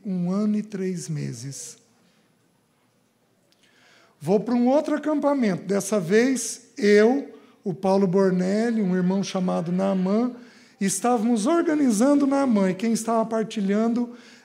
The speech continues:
era o irmão Alan MacLeod, um homem de Deus, mas um homem de Deus. E ele pegou o texto de segunda aos Coríntios, capítulo quatro,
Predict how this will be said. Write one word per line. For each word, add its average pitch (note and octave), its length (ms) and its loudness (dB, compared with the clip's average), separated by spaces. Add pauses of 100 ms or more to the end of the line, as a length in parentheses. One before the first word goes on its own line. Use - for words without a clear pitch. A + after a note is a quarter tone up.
era G#3 280 2
o G#3+ 480 2
irmão G3+ 640 0
Alan A#3 340 0
MacLeod, F#3+ 760 -4
um G3+ 240 0
homem A#3+ 540 -2
de G3 220 -4
Deus, E3+ 840 -6 (260)
mas G#3 240 -6
um A3 140 -6
homem A#3+ 260 -4
de A#3+ 140 -8
Deus. A3 500 -16 (680)
E G3+ 140 2
ele C#4+ 160 4
pegou C4+ 400 2
o C#4+ 60 2
texto C#4 300 0
de B3 100 2
segunda C4 420 0
aos A#3+ 160 0
Coríntios, A#3+ 400 0
capítulo A3+ 680 -4
quatro, A#3+ 560 -2